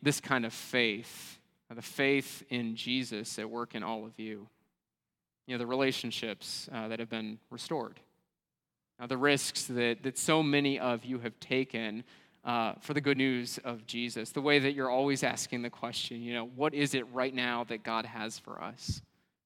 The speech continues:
I think back on the, the past, uh, eighteen months, and I think about the fifteen thousand dollars in community assistance money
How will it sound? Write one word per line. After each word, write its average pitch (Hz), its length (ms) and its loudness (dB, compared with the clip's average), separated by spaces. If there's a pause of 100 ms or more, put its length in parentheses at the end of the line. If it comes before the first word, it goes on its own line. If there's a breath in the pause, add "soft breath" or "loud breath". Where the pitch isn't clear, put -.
(920)
I - 20 -8
think 143 140 2
back 139 220 8
on 127 60 2
the, 113 180 2 (240 loud breath)
the 131 80 -2
past, 135 480 6
uh, 120 180 4
eighteen 139 340 2
months, 127 300 2
and 123 80 2
I 120 60 0
think 139 120 0
about 135 140 2
the 113 80 -4
fifteen 147 480 -2
thousand 127 640 -2
dollars 113 640 0
in 120 180 -8
community 127 520 0
assistance 113 540 -6
money 110 400 -4